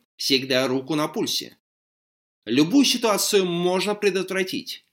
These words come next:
если вовремя заметить симптомы упадка. Чем раньше обнаружим проблему, тем меньше ресурсов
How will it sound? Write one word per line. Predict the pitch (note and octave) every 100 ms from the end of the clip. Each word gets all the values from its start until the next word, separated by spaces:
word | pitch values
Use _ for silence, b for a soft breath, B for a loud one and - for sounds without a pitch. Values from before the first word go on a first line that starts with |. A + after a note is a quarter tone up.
| _ _ -
если | C3 B2+ B2+
вовремя | G2+ A#2 F3 A3 E3+ F2 - _
заметить | G#2 B2+ A#2 C3 D#3 G#3+
симптомы | - - D3 C3 C#3 B2 C3
упадка. | - F3+ - - - _ _ _ _ _ _ _
Чем | - F#3 G3
раньше | G#3 G#3 D#3 A#2+ - E2+ - _ _ _
обнаружим | - A2 B2+ C#3 C3+ A#2+
проблему, | A#2 A2+ B2+ E3 G3+ _ _ _ _ _ _
тем | - E3 F3
меньше | F3+ F3+ C3+ - G#2+
ресурсов | G2+ - E3+ - A#3+